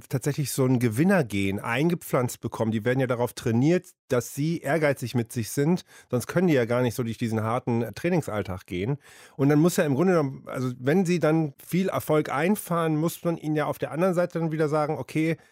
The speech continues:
aber bleib auf dem Teppich und ist nicht so wichtig und es gibt wichtigere Sachen. Also ja eigentlich so eine Doppelbotschaft, die man da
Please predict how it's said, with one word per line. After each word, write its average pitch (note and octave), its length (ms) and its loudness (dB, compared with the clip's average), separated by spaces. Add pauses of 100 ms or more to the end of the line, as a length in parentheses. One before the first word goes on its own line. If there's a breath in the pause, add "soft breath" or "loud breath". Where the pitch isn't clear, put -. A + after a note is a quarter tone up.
(180 soft breath)
aber C#3+ 200 2
bleib C3+ 260 0
auf E3 160 0
dem - 160 -2
Teppich E3+ 520 0
und C#3+ 140 -4
ist - 240 -4
nicht E3 160 2
so C#3 140 -2
wichtig D#3+ 380 0
und C#3+ 80 -2
es B2 100 -8
gibt B2 160 -4
wichtigere D#3+ 460 -2
Sachen. D3+ 200 0
Also B2 140 0
ja D3 80 0
eigentlich C3 160 -6
so C3 140 -2
eine B2+ 100 2
Doppelbotschaft, G#2+ 680 0
die G2 80 -4
man F#2 140 0
da F2 220 0